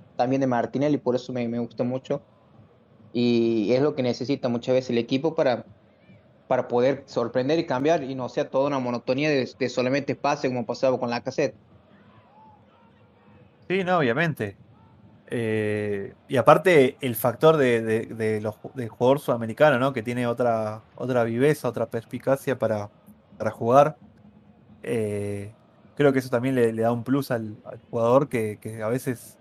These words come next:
Speaker 2: se inventa sobre la marcha alguna que otra jugada, algún que otro movimiento que se notó en estos primeros partidos ya, eh, el estilo que, que tiene él. Y la verdad que es muy positivo.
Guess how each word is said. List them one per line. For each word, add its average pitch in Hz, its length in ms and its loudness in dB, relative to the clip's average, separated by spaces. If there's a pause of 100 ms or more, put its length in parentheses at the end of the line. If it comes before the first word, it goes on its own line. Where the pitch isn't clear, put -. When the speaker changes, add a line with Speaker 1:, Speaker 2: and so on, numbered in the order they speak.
Speaker 2:
se 110 180 -12
inventa 113 720 -4
sobre 110 300 -10
la 110 100 -6
marcha 117 560 -4 (260)
alguna 113 360 -6
que 123 80 -4
otra 117 400 0 (400)
jugada, 123 360 10
algún 120 280 0
que 127 80 -2
otro 117 400 0
movimiento 131 800 0 (640)
que 110 140 -4
se 113 160 -8
notó 147 340 6
en 123 120 2
estos 123 200 -6
primeros 131 300 -4
partidos 156 600 0
ya, 143 340 4 (180)
eh, 110 560 -8 (220)
el 120 160 -6
estilo 117 720 0 (100)
que, 110 200 -6
que 104 120 -8
tiene 127 340 -2
él. 160 160 -4 (760)
Y 113 200 -6
la 110 100 4
verdad 120 240 6
que 160 220 2
es 139 100 -2
muy 139 140 -2
positivo. 123 580 2